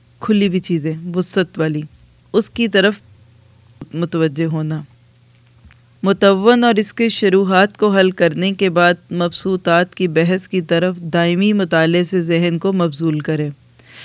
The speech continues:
اور ان کے متعلق جو عجیب و غریب فوائد یا حل مشکلات یا احکام متشابہات میں فرق وغیرہ نظر سے گزرے ضبط کرتا رہے،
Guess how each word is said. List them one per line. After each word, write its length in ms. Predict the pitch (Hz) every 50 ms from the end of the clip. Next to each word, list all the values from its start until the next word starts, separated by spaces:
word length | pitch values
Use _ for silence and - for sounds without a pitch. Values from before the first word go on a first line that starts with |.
| - - - _
اور 140 | - 180 196
ان 180 | 202 214 220 214
کے 100 | 240 233
متعلق 600 | 220 220 185 196 185 190 190 190 214 202 - -
جو 120 | 202 190
عجیب 340 | 180 156 - 180 180 165 196
و 80 | 190 190
غریب 320 | 185 185 175 175 190 202 185 -
فوائد 460 | - 185 170 170 175 175 175 190 202 202 -
یا 260 | - 190 180 175 170 180
حل 200 | 185 196 208 208
مشکلات 800 | 202 185 180 - - - - 180 175 170 160 160 165 175 202 - _ - - - - - _ -
یا 140 | 185 190
احکام 420 | 190 185 180 - 180 175 175 175 185
متشابہات 1300 | 196 202 202 196 185 175 165 180 175 - - 180 170 170 160 170 170 170 170 170 170 180 185 - _ -
میں 120 | 190 190 185 185 - -
فرق 300 | 202 190 208 226 - 208
وغیرہ 340 | 190 170 180 175 160 170 170
نظر 320 | 165 170 165 156 185 196
سے 180 | 190 - 208 190
گزرے 440 | 165 180 165 160 175 170 185 196 202 - _ _ _ _ _ _
ضبط 400 | 196 156 156 190 214 214 - -
کرتا 400 | - - 160 147 143 - 160 151
رہے، 280 | 151 165 165 165 165